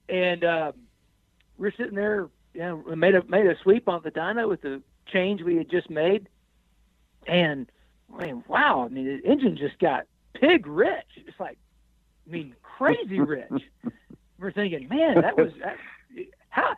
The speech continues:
Speaker 1: how could it have been changed that much?" And I was like, "Well, we
Speaker 2: The room,
Speaker 1: better
Speaker 2: the
Speaker 1: make
Speaker 2: room
Speaker 1: sure we
Speaker 2: starting
Speaker 1: got
Speaker 2: to
Speaker 1: it." Yeah, get,
Speaker 2: room
Speaker 1: getting kinda
Speaker 2: smelling,
Speaker 1: foggy out there.
Speaker 2: filling up with, with blue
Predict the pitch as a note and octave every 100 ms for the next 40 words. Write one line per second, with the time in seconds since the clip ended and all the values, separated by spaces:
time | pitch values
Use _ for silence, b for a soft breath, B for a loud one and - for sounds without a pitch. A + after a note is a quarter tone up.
0 | - - C#5+ - G#4 E4 C#4+ - - _
1 | _ D#4+ C4 B3+ - - G3 B3 F#4+ A3+
2 | - C#3 _ _ _ _ _ _ G#3 A3+
3 | F#3+ F3+ D3 C#4+ D4+ G#3+ - G3 F#3 A3+
4 | - A#4 - A2 B2+ A3+ G#3+ A#2 A3+ -
5 | - _ _ _ _ _ - _ _ _
6 | _ _ _ - - - - - G3 -
7 | G#3 A3+ G3 A#2 G3+ A3 G#3+ A3+ A3+ A3+
8 | G3 D3 C#3 C3+ B2+ B2 - B2+ A#2+ -
9 | A#2 C3